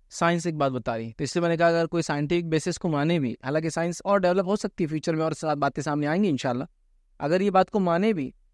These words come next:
तो हम साथ में ये बात भी मानना पड़ेगा कि ये जो सूरज जाके करता है, ये गायब में होता है, कैसे हम नहीं जानते, कैफियत जो है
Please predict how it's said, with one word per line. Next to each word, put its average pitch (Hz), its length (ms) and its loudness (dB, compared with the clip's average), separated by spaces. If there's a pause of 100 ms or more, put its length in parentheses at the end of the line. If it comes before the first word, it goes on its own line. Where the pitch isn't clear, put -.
(140)
तो 185 60 -6
हम 185 60 -2
साथ 190 180 4
में 214 160 0
ये 214 80 2
बात 202 160 6
भी 226 100 -2
मानना 214 280 4
पड़ेगा 208 300 0
कि 208 120 -4
ये 202 160 0
जो 240 120 -2
सूरज 233 260 0
जाके 202 320 4
करता 202 240 0
है, 240 60 4
ये 214 60 2
गायब 185 320 2
में 190 100 0
होता 143 220 0
है, 120 100 -4
कैसे 180 340 2
हम 208 140 4
नहीं 190 180 2
जानते, 143 260 0
कैफियत 175 500 2
जो 139 180 -4
है 117 140 -6